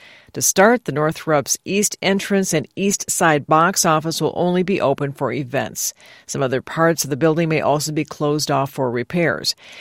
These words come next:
University officials have not yet said what may have caused part of the roof and parapet to fail, but it happened after several winter storms dropped heavy snow on the Twin Cities. It was a pretty busy sports weekend with Hockey Day festivities. Twins Fest brought out baseball fans.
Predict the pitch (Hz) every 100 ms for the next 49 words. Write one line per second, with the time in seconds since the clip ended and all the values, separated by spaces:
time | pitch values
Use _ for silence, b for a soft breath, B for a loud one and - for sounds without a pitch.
0 | B - 214 214 208 214 180 165 214 208
1 | 208 180 147 175 311 - 220 - - 202
2 | 175 - 147 196 - 180 175 151 - -
3 | 226 240 214 - 180 165 151 135 165 185
4 | - - b - 151 143 190 208 185 165
5 | - 139 - - 233 143 113 127 180 185
6 | - b b - 160 160 160 147 - 143
7 | - 170 156 139 165 156 139 160 147 127
8 | 151 139 - - 190 165 - - 160 123
9 | 90 - b b b - 143 123 107 -
10 | 107 107 131 - - - - _ - -
11 | - - - 165 - 226 220 175 190 185
12 | - - 233 277 220 233 233 233 208 131
13 | - - 170 190 196 190 196 196 196 -
14 | 202 190 196 196 196 196 - - 170 170
15 | - - 175 175 - - 156 156 160 156
16 | - 147 160 - 156 147 151 151 151